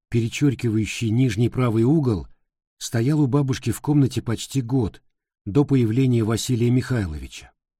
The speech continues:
Тогда же исчезли из угла сапожные инструменты, включая костяную ногу,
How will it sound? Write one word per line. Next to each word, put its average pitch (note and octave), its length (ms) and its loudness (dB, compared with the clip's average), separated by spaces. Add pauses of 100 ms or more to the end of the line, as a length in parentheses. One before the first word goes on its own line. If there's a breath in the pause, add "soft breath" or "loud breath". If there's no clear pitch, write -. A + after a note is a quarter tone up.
(340)
Тогда C#3+ 380 0
же C#3 180 2
исчезли B2 540 0
из A#2+ 200 -2
угла C#3 300 2
сапожные C3 600 2
инструменты, A#2+ 760 2 (300)
включая B2+ 560 0
костяную B2+ 520 2
ногу, A2 400 2